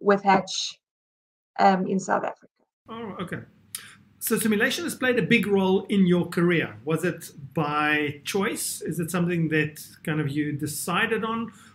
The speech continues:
Speaker 2: or was it circumstance and opportunities that just opened up for you in your career?
Speaker 1: No, it was definitely by choice. So, um, in my third year, I was very inspired by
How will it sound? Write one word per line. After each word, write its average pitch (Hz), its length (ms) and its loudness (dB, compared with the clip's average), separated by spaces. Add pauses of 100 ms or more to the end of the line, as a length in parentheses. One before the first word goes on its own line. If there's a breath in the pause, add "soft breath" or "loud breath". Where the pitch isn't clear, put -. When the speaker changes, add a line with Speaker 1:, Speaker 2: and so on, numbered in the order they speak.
(200 soft breath)
Speaker 2:
or 185 320 0
was 180 200 0
it 175 100 -6
circumstance 175 760 -2
and 147 100 -4
opportunities 175 680 -2
that 151 180 -2
just 151 200 -12
opened 156 340 -6
up 151 180 -10
for 156 140 -6
you 139 400 -4 (100)
in 143 160 -4
your 139 140 -6
career? 135 400 -10 (1120)
Speaker 1:
No, 233 300 12
it 226 120 10
was 277 160 4
definitely 254 460 8
by 262 200 8
choice. 285 680 4 (100)
So, 240 600 8
um, 208 340 10
in 226 120 6
my 233 160 12
third 269 400 10
year, 247 200 12
I 254 160 12
was 214 240 6
very 220 240 8
inspired 226 600 8
by 208 340 10